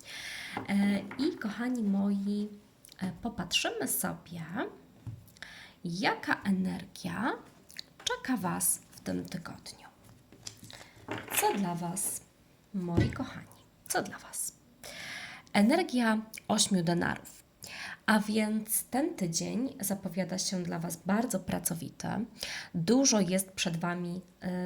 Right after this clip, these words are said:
wyzwań zawodowych, ale jest to bardzo pozytywna karta, ponieważ jest to karta, która mówi o tym, że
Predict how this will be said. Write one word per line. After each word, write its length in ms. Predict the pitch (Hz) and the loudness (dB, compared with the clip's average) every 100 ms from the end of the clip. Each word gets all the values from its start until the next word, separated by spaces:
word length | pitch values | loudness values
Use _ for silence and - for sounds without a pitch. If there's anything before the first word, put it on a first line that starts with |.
| 170 | -4
wyzwań 640 | 170 180 254 - 165 170 170 - | -4 0 0 0 -2 -4 -6 -6
zawodowych, 960 | 170 185 254 262 170 170 165 170 262 - - - - - | 0 2 4 4 2 0 -2 -4 -4 -8 -10 -8 -8 -4
ale 500 | 214 214 214 214 214 190 | 0 2 2 0 -2 -4
jest 460 | 196 285 302 - - | -2 0 -2 -6 -2
to 120 | 269 | 0
bardzo 540 | - - 233 262 240 220 | 0 2 2 2 2 -2
pozytywna 640 | - 190 170 175 170 170 | 0 0 0 -2 0 -2
karta, 380 | - - - 156 | -4 -8 -8 -4
ponieważ 460 | - 196 220 226 - | 2 4 4 2 2
jest 200 | 294 294 | 0 0
to 60 | |
karta, 320 | 302 254 262 - | 0 0 0 -4
która 260 | - 202 | -2 0
mówi 360 | 185 220 262 - | 2 0 -4 -6
o 140 | 233 | -6
tym, 260 | 262 240 202 | -4 -2 -2
że 200 | 180 185 | -2 -4